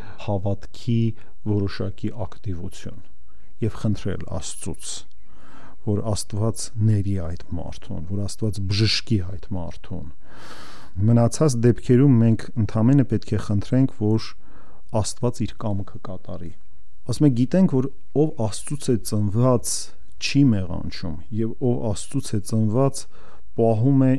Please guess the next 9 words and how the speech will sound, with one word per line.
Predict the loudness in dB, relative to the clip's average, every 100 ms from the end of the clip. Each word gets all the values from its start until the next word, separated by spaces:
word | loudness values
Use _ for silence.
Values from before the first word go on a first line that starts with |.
| 0 2
ինքն | 4 4 2 2
իրեն, | 2 2 0 -2 -4 -4 -4 -2
և | -2 -2
չարը | -2 0 0 0 -2
նրան | 0 0 0 -2
չի | -2 -2
մոտենում։ | -2 -2 -2 -2 -2 -2 -4 -4 -4 -2
Գիտենք, | 0 4 6 6 4 -2 -4 -4 -2
որ | 0 2 2